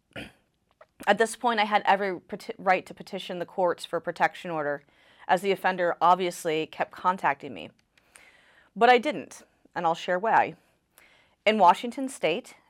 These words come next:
as in many other states, at the time of a protection order, both parties have to be present and stand next to one another in front of the judge. The idea of doing this terrified me to my core, so I didn't file.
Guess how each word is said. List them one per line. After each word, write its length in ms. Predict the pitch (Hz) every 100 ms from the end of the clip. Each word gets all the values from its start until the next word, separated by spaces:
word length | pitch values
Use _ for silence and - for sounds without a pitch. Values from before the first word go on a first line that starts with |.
| -
as 220 | 170 180
in 100 | 185
many 260 | 170 180 -
other 240 | 170 165
states, 600 | - - 156 170 - - _ _ - -
at 120 | 208
the 60 | 233
time 380 | - 285 294 285
of 180 | - 196
a 60 |
protection 560 | - 185 247 247 - 180
order, 280 | 156 156 135
both 420 | 180 214 226 -
parties 460 | - 202 175 160
have 220 | - 170 -
to 80 | 165
be 120 | 143
present 560 | - 165 165 117 - - _ _ _
and 140 | - 170
stand 260 | 226 208
next 260 | 214 214 -
to 60 | 190
one 160 | 151
another 400 | 160 156 151 151
in 140 | 147 165
front 220 | - 170
of 80 | 165
the 80 | 160
judge. 560 | 160 135 113 - - _ _ _ _ -
The 120 | 190
idea 420 | 180 175 190 196
of 120 | 196 185
doing 300 | 175 160 156
this 240 | 156 - _
terrified 640 | - 185 160 170 165 151
me 100 | 143 143
to 100 | -
my 100 | 139
core, 520 | - - 135 90 - _
so 220 | - 147
I 80 | 147
didn't 260 | 160 160 -
file. 460 | 175 156 139 135